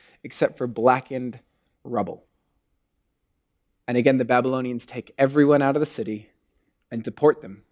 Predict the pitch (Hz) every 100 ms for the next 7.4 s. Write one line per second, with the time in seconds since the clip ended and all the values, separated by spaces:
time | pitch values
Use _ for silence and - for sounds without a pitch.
0 | - _ _ 123 120 123 123 120 107 95
1 | 98 - 120 113 - 117 117 107 110 101
2 | 98 - _ _ _ _ _ _ _ _
3 | _ - 82 - _ _ _ _ _ _
4 | _ _ _ _ _ _ _ _ _ _
5 | _ _ _ _ _ _ _ _ _ _
6 | 190 208 190 185 170 175 151 - 151 139
7 | 147 131 127 110